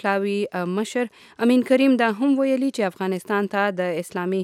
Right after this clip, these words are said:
حزب مشر انجینیر ګلبدین حکمتیار د تلو دپاره هم ټولې ستونزې هواري شوې دي. بلخوا د افغانستان یو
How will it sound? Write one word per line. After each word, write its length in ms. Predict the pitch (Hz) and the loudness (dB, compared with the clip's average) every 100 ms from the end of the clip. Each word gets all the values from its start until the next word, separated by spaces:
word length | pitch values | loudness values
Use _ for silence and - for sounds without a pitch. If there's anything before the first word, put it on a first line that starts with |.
| 175 | -4
حزب 340 | 180 - 185 | -6 -4 -4
مشر 120 | 190 190 | -2 -4
انجینیر 680 | 202 185 170 175 180 190 180 | -6 -6 -6 -6 -4 -4 -6
ګلبدین 460 | 180 180 175 202 | -6 -6 -4 -4
حکمتیار 580 | 190 196 180 175 254 233 - - - - | -4 -8 -8 -6 -4 -4 -6 -20 -18 2
د 160 | 226 240 - | 4 4 2
تلو 100 | 262 247 | 0 0
دپاره 320 | 240 233 226 214 | 0 0 0 -2
هم 100 | 233 196 | -4 -2
ټولې 320 | 208 196 202 | -4 -2 -4
ستونزې 420 | - 185 175 170 | -4 -4 -4 -6
هواري 280 | 180 180 175 - | -2 -2 -4 -4
شوې 240 | 190 185 185 | -4 -2 0
دي. 60 | 185 - - - - | -2 -4 -20 -14 -4
بلخوا 300 | 196 185 180 | -2 0 0
د 80 | 180 | 0
افغانستان 560 | 175 175 175 - 185 180 | -2 -2 -4 -4 -4 -2
یو 100 | 196 | -2